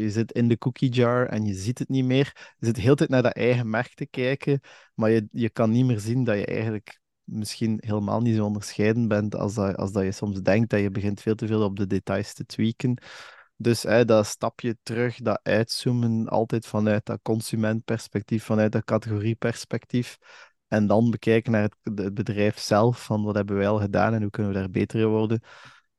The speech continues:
Ja, dat zijn gewoon de essentiële stappen, denk ik, om, om verder te gaan. Soms kan het zijn dat je bijvoorbeeld dan, hè, er is, wordt ook soms gesproken over die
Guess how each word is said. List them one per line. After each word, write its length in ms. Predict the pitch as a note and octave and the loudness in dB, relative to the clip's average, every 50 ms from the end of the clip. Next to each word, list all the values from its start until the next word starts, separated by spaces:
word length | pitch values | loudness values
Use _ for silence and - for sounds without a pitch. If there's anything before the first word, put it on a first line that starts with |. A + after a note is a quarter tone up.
| _ _ | _ _
Ja, 180 | - E2+ E2+ E2+ | -4 -2 -2 -2
dat 120 | F2 F2 | -2 -4
zijn 180 | - - G#2+ G2+ | -4 -4 -2 -2
gewoon 420 | G2+ F#2+ F#2+ G#2 G#2+ G#2 G2+ G2+ | -2 -2 -2 -2 -2 -2 -2 -4
de 240 | G2+ G#2 G2 - - - | -4 -4 -6 -6 -8 -6
essentiële 720 | - F#2+ - - A2 G#2+ A2+ - - - A#2 B2 C3+ C3 | -6 -6 -4 -2 -2 -2 -2 -2 0 4 6 6 6 6
stappen, 560 | B2 - - - A#2+ A#2 - - B2 A#2+ B2 | 4 2 -2 -2 -2 -2 0 0 0 2 4
denk 260 | A#2 A#2 A#2 A#2+ - - | 4 4 4 2 2 -2
ik, 260 | A#2+ A2 - - - - | -4 -4 -6 -12 -16 -8
om, 300 | - B2 A2 A2 A2+ A2+ - | -6 -4 -2 -2 -2 -4 -4
om 320 | - A2 A2 G#2+ G#2+ G2+ | -4 -4 -2 -2 -2 2
verder 260 | A2+ G#2+ G#2 A#2 A#2 | 4 4 4 4 4
te 100 | - A#2+ | 2 0
gaan. 320 | G#2 A2 G2 F2+ F#2+ G2 - - | 0 2 0 0 -2 -4 -10 -14
Soms 440 | - - - - A#2+ B2+ B2+ - - | -16 -8 -2 0 2 2 2 0 -4
kan 180 | - A#2+ A#2+ A#2 | -2 0 0 0
het 120 | A#2 - | 0 0
zijn 260 | - - A2+ A2+ A#2 | 0 2 4 4 6
dat 140 | A#2 A#2 A2 | 6 6 6
je 260 | A2 A2 A2 G#2+ - - | 6 6 4 2 0 -4
bijvoorbeeld 640 | - G#2+ G#2 G2+ F#2 G2+ A2 A#2 A#2 A#2+ A#2+ A#2 A2+ | -10 -10 -10 -8 -6 -4 -2 0 2 4 4 2 2
dan, 240 | - A2 G#2+ G#2+ - | 0 -4 -4 -4 -4
hè, 160 | - A2 A2+ | -4 -4 -4
er 120 | A2+ G#2 G#2 | -4 -4 -6
is, 100 | G#2 G#2+ | -8 -8
wordt 300 | G2+ G2 G2+ G2+ G2 A2+ | -8 -8 -8 -6 -4 -4
ook 120 | G#2+ - | -4 -4
soms 200 | - A#2 A2 A2 | -2 -4 -4 -4
gesproken 420 | - - - - A2+ A2 - A#2 A2 | -6 -4 0 2 2 2 4 2 2
over 240 | G#2+ G#2 G#2 G2 | 2 2 2 0
die 320 | G2 G2+ G2+ G2+ G2+ G2+ | 0 0 0 0 -2 -4